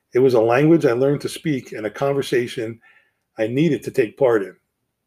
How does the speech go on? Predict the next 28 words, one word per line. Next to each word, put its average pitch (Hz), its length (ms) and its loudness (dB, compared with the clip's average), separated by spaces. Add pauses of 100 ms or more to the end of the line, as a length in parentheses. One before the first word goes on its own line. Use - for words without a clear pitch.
(120)
So 117 160 -4
in 107 80 -4
the 98 80 -6
summer 147 320 0
of 110 100 2
nineteen 160 580 -2
seventy-six, 165 800 -2
when 104 120 -8
I 107 60 -4
was 104 180 -2
eight 135 160 -6
years 151 240 -2
old, 98 260 -6 (800)
I 104 80 -8
began 117 320 -4
my 117 80 0
lifelong 113 480 0
commitment 110 420 -4
to 113 60 -8
the 101 100 -14
New 110 60 -8
York 110 320 -2
Yankees 104 440 -6
and 95 120 -8
the 87 60 -12
sport 104 320 2
of 98 100 -4
baseball. - 560 -4